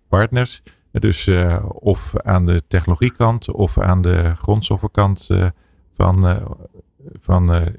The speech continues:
ja, de afvalstoffen. Eh, of aan de afvoerkant. En met zo'n keten kan je met een goed plan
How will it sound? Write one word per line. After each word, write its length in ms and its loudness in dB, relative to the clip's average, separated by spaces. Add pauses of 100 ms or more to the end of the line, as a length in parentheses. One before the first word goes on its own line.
(140)
ja, 160 0
de 100 0
afvalstoffen. 640 0 (720)
Eh, 320 2 (1040)
of 300 2
aan 200 2
de 180 0
afvoerkant. 720 0 (380)
En 360 0
met 180 2
zo'n 180 0
keten 520 0
kan 160 -2
je 60 2
met 120 2
een 60 -6
goed 180 -2
plan 400 0